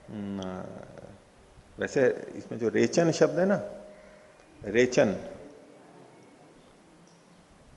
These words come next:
अंदर सांस लेते हैं,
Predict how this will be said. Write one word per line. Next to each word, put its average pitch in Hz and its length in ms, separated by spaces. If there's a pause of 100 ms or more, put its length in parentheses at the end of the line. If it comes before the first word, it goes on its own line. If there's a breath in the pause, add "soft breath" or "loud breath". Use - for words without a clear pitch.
(1700)
अंदर 117 240
सांस 139 320
लेते 135 300
हैं, 156 200